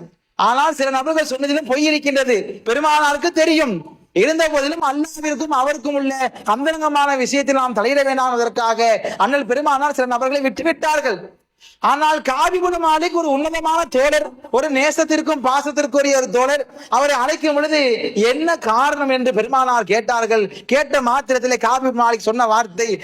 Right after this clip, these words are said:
"யா ரசூலல்லாஹ், ஒரு சின்ன வேலையாக அமைந்து விட்டது, என்னால் வர முடியவில்லை." உடனே அல்லாஹ் தஆலா அறிவிக்கின்றான், அண்ணல் பெருமானாரிடத்திலே வகி இறக்கின்றான்,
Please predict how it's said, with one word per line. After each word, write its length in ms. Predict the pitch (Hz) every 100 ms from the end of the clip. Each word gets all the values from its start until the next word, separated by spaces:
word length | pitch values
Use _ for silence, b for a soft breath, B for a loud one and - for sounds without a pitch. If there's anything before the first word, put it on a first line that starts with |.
| B
"யா 240 | 202 226 240
ரசூலல்லாஹ், 540 | 220 226 226 220 208 202
ஒரு 160 | 202 190
சின்ன 340 | 269 302 294
வேலையாக 480 | 226 254 269 254 220
அமைந்து 280 | 220 233 226
விட்டது, 420 | 185 220 220 208 B
என்னால் 300 | 214 240 247
வர 220 | 202 277
முடியவில்லை." 840 | 254 226 196 190 202 196 185 190 190 - _ _
உடனே 400 | 202 277 311 339
அல்லாஹ் 380 | 277 285 311 311 302
தஆலா 500 | 285 302 302 240 214 -
அறிவிக்கின்றான், 680 | 247 339 330 294 277 262 226 202
அண்ணல் 280 | 226 277
பெருமானாரிடத்திலே 640 | 233 254 285 277 254 226 240
வகி 220 | 220 233
இறக்கின்றான், 600 | 294 262 262 247 220 196